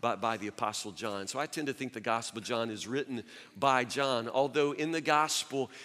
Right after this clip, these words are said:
he takes some effort never to name himself. He, he never says, "This is John writing."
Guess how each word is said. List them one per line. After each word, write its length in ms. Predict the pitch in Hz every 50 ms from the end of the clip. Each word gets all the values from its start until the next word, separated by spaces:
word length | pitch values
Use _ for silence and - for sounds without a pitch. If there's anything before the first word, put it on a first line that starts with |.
| - -
he 120 | - 156
takes 280 | - - 170 165 151 -
some 240 | - 165 165 151 147
effort 320 | 156 156 151 135 135 123
never 300 | 120 123 135 139 151 180
to 160 | - - 170
name 260 | 147 139 143 160 170
himself. 560 | 151 127 113 104 - - 117 95 82 85 - -
He, 80 | 123 -
he 140 | 120 120 127
never 320 | 123 123 127 139 131 160 143
says, 320 | - - 160 151 135 -
"This 220 | 123 147 143 -
is 120 | 156 147 117
John 360 | 104 - 156 151 151 147 139
writing." 440 | 131 135 131 143 143 139 147 147